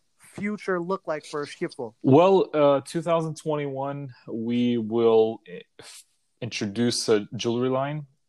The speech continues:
Speaker 2: and I think that's gonna be our focus, uh, for, for next year. Um, we, yeah.
Speaker 1: So, what's the concept
Speaker 2: So,
Speaker 1: behind Schiphol?
Speaker 2: Schiphol, in a sense, is, uh, an extension of Vernato.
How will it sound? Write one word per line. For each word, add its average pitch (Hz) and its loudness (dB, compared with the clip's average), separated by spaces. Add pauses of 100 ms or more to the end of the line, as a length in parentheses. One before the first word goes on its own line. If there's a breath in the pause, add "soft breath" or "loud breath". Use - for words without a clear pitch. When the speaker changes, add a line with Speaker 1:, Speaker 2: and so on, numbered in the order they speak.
(140)
Speaker 2:
and 104 -8
I - -4
think 110 -8
that's 107 2
gonna 110 0
be 107 2
our 101 6
focus, - 0
uh, 101 -12 (180)
for, 98 -6
for 104 -4
next 101 -4
year. 110 2 (720 loud breath)
Um, 107 -12 (120)
we, 151 8 (200)
yeah. 113 4 (240)
Speaker 1:
So, 247 -4 (800)
what's 180 4
the 277 2
concept 233 4
Speaker 2:
So, 190 8
Speaker 1:
behind 160 4
Schiphol? - -16 (180)
Speaker 2:
Schiphol, 220 -2 (640)
in 147 -6
a 143 -4
sense, 143 -6 (120)
is, 123 -4
uh, 113 0 (320)
an 123 -10
extension 127 -4
of 104 -2
Vernato. 101 -2